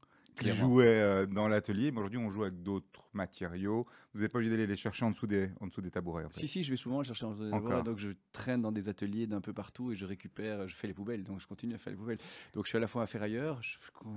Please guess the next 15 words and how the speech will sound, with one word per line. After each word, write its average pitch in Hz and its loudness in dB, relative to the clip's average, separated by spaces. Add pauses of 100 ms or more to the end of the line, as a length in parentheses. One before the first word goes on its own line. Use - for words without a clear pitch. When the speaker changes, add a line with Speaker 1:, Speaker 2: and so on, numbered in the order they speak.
Speaker 2:
fabricant 120 -2
de 110 -2
tabourets 107 -2
et 98 -4
je - -4
construis 104 -8
des 95 -8
cabanes. 90 -6
Donc, 92 -10
c'est 131 0
Speaker 1:
Et, - -4
Speaker 2:
clair 107 -6
que 160 0
Speaker 1:
et, - 2 (200)
et, 147 -2